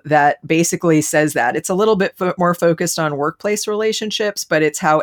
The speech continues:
every type can get along well with every other type and how every type can get in trouble with every other type. Uh, so I just think that there are no perfect matches for any type. Uh, I do think that there are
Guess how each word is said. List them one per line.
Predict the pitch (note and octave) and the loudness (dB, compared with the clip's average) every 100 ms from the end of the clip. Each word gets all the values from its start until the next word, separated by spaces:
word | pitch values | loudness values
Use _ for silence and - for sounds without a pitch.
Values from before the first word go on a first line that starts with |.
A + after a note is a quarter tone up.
| - | 2
every | F3 G3+ G#3 | 0 0 -2
type | - F#3 F3+ - | -2 -2 -2 -4
can | F3 | -8
get | D3 D#3 | -2 -2
along | D3+ D3 C#3+ C3+ | 0 -2 -2 -6
well | C3 D3+ A#3+ A#3+ | -2 0 0 -2
with | B3 | -4
every | C4 B3+ | -4 -4
other | C4 B3+ C4 | -4 -4 -6
type | B3+ A#3+ B3 | -4 -4 -4
and | F3 E3+ | -2 0
how | D#3+ | 0
every | - F3 F3 F3+ D#3 _ | 0 2 2 2 0 _
type | - E3 - | 0 0 0
can | - D#3 | -4 -2
get | D#3 D3+ | 0 0
in | - C3+ | -2 -4
trouble | D#3+ C3 B2+ | -2 -2 -4
with | B2 | -6
every | B2+ B2 A#2+ | -6 -8 -10
other | A2 | -10
type. | - - - _ - - - - | -8 -8 -10 _ -20 -20 -20 -16
Uh, | - C#3 C#3+ | -4 -2 0
so | F3 | 2
I | E3+ | 2
just | F3+ B3 - | 2 0 0
think | F#3+ F#3 | -4 -2
that | E3 C#3+ | -2 0
there | D3+ D3 | 0 2
are | D3+ D#3 D#3+ | 2 2 2
no | D#3 D3+ D3 D3 | 2 2 2 -2
perfect | - D3+ D#3 - | -2 -2 -2 -4
matches | C#3+ D3 - A#3+ C4 - | -4 -4 -4 -4 -4 -4
for | E3 D3 | -4 -2
any | D3+ D3+ | -4 -6
type. | D3 D#3+ F3+ G#3+ _ - _ - | -2 -2 -2 -6 _ -20 _ -4
Uh, | D3+ D3 C#3+ | 0 2 2
I | - D#3 | 0 -2
do | C#3+ D#3+ | 0 0
think | E3 F3 E3 E3+ | 0 -2 -4 0
that | D#3+ E3 | 0 0
there | D#3+ D#3 D#3+ | 0 2 2
are | D#3 D3 D3 C3 | 0 0 0 -4